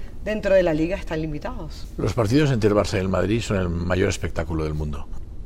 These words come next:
Speaker 2: Y, y esto, pues, evidentemente genera,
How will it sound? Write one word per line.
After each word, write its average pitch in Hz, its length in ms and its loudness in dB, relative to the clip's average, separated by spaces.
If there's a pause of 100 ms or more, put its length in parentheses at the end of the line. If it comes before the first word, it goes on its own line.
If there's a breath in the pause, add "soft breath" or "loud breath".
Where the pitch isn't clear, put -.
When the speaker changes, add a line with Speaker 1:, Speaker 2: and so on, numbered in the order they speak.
(380)
Speaker 2:
Y, 85 1040 2
y 98 160 4
esto, 107 340 0
pues, - 460 -4
evidentemente 87 960 -2
genera, 95 640 -2